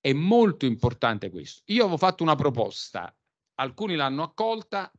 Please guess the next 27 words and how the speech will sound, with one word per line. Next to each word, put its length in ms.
spero 640
che 400
possa 340
diventare 800
anche 340
con 120
le 100
due 200
reti, 340
la 120
rete 240
degli 100
istituti 300
agrari 520
dell'amica 420
Patrizia 680
e 120
la 120
rete 500
che 100
dobbiamo 400
costruire 420
sempre 300
più 160
degli 140
istituti 280
turistici, 840